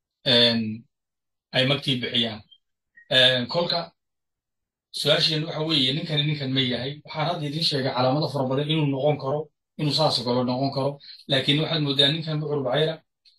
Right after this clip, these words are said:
macnaha dee caadadiisa, dhaqankiisa waa la hayaa, iyo dad baaba sheegtay inuu boqorkoodii ahaa oo ay ka soo jeedaan isaga, oo markii laga qaado, ee, waxa weeye, maxaa kaloo caddayna la hayaa? Een,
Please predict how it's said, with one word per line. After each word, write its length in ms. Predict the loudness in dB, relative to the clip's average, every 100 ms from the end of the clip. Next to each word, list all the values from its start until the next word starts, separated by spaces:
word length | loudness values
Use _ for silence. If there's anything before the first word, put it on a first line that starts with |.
| _
macnaha 280 | -2 2 2 2
dee 140 | 2
caadadiisa, 440 | 4 4 4 0 0
dhaqankiisa 400 | -4 -2 -2 2
waa 140 | 4 4
la 60 | 4
hayaa, 300 | 2 2 0
iyo 300 | 0 2 2
dad 140 | 2 4
baaba 220 | 6 4
sheegtay 320 | 0 -2 -2
inuu 120 | -2 0
boqorkoodii 500 | 0 0 0 0 0
ahaa 120 | 0
oo 40 |
ay 60 | -2
ka 60 | -2
soo 160 | -4 0
jeedaan 260 | 0 0
isaga, 300 | -2 -2 -4 -6 _ _ _ _ -2
oo 120 | 2
markii 340 | 2 2 0 -2 -6 -4
laga 300 | 2 2 2
qaado, 320 | 2 2 0 -6 _ _ _
ee, 120 | 0 2
waxa 180 | 2 0
weeye, 180 | 2
maxaa 240 | 2 0 2
kaloo 180 | 2 2
caddayna 280 | 2 2 2
la 80 | 0
hayaa? 280 | 0 -2 -4 -12 _ _ _ _
Een, 280 | 2 4 4